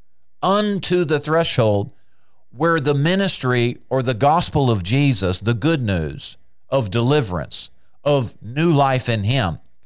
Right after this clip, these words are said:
Can you see where the law has kept people alive on the face of the earth until they can be confronted that Jesus can change you from, from the inside?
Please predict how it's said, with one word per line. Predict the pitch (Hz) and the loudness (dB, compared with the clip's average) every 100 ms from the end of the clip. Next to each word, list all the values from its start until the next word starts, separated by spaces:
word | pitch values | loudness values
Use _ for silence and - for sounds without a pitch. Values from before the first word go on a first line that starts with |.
| - | -6
Can | 160 | -2
you | 160 | -2
see | - | 0
where | 185 160 | 2 2
the | 123 113 | 2 0
law | 113 139 147 165 - - - | 2 4 2 -2 -8 -20 -4
has | 139 123 | -2 -2
kept | - 165 165 | -2 -2 -2
people | - 147 151 156 - | -2 -2 0 0 0
alive | 117 107 110 139 160 170 175 - - - - | 0 0 2 2 0 -2 -8 -14 -20 -20 -8
on | 127 147 | -2 0
the | 156 | 0
face | - 151 147 | 0 0 0
of | 131 | 0
the | 117 | 0
earth | 131 170 170 - - - - - | 0 -2 -6 -14 -20 -20 -20 -8
until | 120 160 151 | -4 0 0
they | 151 | 0
can | 139 | 0
be | 131 139 | 0 0
confronted | 123 - 139 147 120 | -2 0 -2 0 -2
that | 95 | -2
Jesus | 98 143 143 127 | 0 -2 -2 -4
can | 113 | -4
change | - 127 143 | -2 -2 -2
you | |
from, | 139 113 113 - | -4 -4 -4 -6
from | - 135 117 - - - | -2 -2 -2 -6 -18 -14
the | 101 110 | 0 2
inside? | 143 185 - 202 214 | 2 2 0 -2 -2